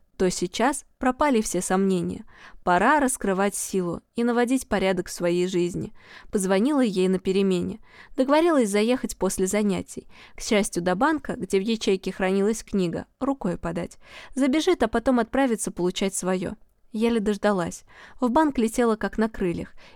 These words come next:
и только выбежав оттуда с увесистым пахнущим пылью кожаным фолиантом в руках, поняла, что оставила проездной дома.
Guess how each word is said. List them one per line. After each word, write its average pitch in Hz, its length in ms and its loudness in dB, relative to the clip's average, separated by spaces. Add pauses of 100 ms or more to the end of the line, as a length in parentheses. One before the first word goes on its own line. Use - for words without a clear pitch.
и 262 80 0
только 277 400 2
выбежав 208 560 0
оттуда 208 400 0
с - 100 -4
увесистым 214 640 0
пахнущим 202 560 -2
пылью 185 340 -2
кожаным 185 440 0
фолиантом 185 600 -2
в 185 60 -4
руках, 262 340 -2 (340)
поняла, 294 380 2
что 233 240 0
оставила 233 540 2
проездной 196 560 0
дома. 180 420 -2